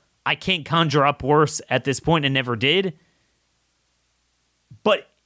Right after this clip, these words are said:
it is the worst we've ever had. Everything else coming from it, o-, occurring flows from it. And guess what? If it does get worse,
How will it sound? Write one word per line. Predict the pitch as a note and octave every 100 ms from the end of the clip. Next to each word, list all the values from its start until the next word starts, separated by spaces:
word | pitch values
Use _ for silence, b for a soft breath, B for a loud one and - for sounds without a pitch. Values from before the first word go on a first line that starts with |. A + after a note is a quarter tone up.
| _
it | F#3
is | G3 C#3+
the | E3
worst | F3 G#3 -
we've | F3+ D#3+
ever | D#3+ C#3+
had. | B2 C3+ D#3 F3 D3+ b b b
Everything | F#3 E3+ A3 E3 F3
else | E3+ E3
coming | - F#3 F#3
from | D3+ E3 D#3
it, | C#3+ - _ _ _ _ _ - -
o-, | D3+ A#2+ C#3+
occurring | D3 - F#3+ D#3
flows | - F3+ A3 -
from | - A2
it. | F2 - _ _ _ _ _ _ _ _ -
And | C3+
guess | C3 E3 -
what? | D3+ E3+ B2+ - _ _ _ _ _ _ _ _ _ _ _ _ _ _ _ -
If | G3 G3+
it | G3 B2+
does | A2 F3 G#3 D3+
get | A2+ F3+ D#3+
worse, | A#2+ C3 F#3+ A2 G2 - -